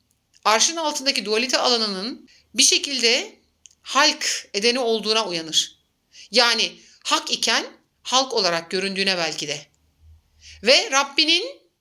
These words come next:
Allah olduğunu fark eder. Yani yer ve gök manasının bitişik olduğunu, bir şekilde bulutun gökyüzünden ayrı olmadığını ve bir olduğunu fark eder. Tabii ki emir hakikati de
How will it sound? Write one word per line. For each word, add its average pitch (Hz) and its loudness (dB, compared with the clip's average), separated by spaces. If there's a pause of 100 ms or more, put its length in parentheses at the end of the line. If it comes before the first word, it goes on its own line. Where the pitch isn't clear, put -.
(320)
Allah 254 4
olduğunu 254 0
fark 175 -2
eder. 156 -6 (300)
Yani 240 2
yer 262 0
ve 269 2
gök 269 -2
manasının 208 -2
bitişik 269 -2
olduğunu, 294 0 (140)
bir 254 4
şekilde 277 0
bulutun 277 -6
gökyüzünden 226 0
ayrı 214 0
olmadığını 180 -4
ve 196 0
bir 208 2
olduğunu 165 -8
fark 160 -12
eder. - -10 (840)
Tabii 285 4
ki - -2
emir 302 0
hakikati 254 -2
de 262 0